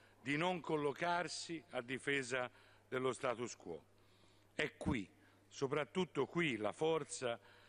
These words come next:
io credo, della sua straordinaria capacità di una vera, sostanziale,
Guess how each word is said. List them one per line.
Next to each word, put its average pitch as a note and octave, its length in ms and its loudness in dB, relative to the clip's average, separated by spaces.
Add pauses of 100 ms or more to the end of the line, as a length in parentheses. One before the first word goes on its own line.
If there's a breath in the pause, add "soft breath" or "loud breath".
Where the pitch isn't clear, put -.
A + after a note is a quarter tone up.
(100)
io A#2 160 -2
credo, C#3+ 320 2
della B2 180 4
sua B2+ 240 0
straordinaria B2+ 600 0
capacità A#2+ 760 -2 (500 loud breath)
di A2 120 -8
una B2+ 200 0
vera, D#3+ 440 0
sostanziale, C3+ 1040 -4